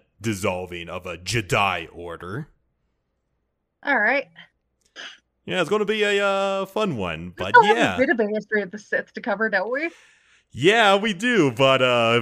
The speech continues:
Speaker 1: the, the Jedi have been so neglected when we have, like,
Speaker 2: I
Speaker 1: what?
Speaker 2: know, I know.
Speaker 1: When we have, like, four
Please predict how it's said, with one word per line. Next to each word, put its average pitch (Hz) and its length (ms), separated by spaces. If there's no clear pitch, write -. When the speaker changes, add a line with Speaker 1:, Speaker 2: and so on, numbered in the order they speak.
Speaker 1:
the, 123 120
the 110 200
Jedi 92 380
have 92 100
been 92 240
so 98 260
neglected 87 680
when 90 180
we 87 120
have, 87 280
like, 85 220
Speaker 2:
I 285 140
Speaker 1:
what? 247 80
Speaker 2:
know, 208 280
I 190 140
know. 175 400
Speaker 1:
When 113 160
we 104 120
have, 98 200
like, 92 200
four 113 680